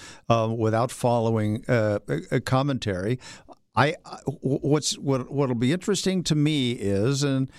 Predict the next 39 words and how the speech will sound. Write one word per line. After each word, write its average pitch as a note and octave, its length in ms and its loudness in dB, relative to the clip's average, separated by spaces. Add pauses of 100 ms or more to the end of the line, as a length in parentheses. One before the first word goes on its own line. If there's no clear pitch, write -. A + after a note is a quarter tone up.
(200)
you - 240 0
know, A#2 100 2
none B2+ 220 2
of C3 80 -2
us A#2 160 -2
are A2 100 2
lawyers C3 420 2
here, G#2 280 2
but A2 260 0 (180)
doesn't A2 480 -2
st-, - 460 0 (140)
<laughs> - 160 -10
certainly - 320 0
doesn't A2+ 280 0
stop A#2+ 520 -2 (260)
us A#2 200 2
from A2 200 -2
speculating, A#2+ 720 0
or G#2+ 140 2
me C#3 320 2
anyway, G#2 460 0 (360)
um, B2+ 360 0 (360)
uh, A2+ 380 2
about, A#2+ 500 0
about A2+ 320 0
what, A#2 340 -2
what A#2 300 0
the A2+ 80 -2
law A2 460 2 (100)
is A2+ 460 2
and, A2 280 0
and G#2 200 2
how G#2+ 440 2
this A2 240 0
will G#2 120 0
come C3 220 0
out. D#3 280 0 (680)
I'm G#3+ 240 4
expecting, D#3 800 -2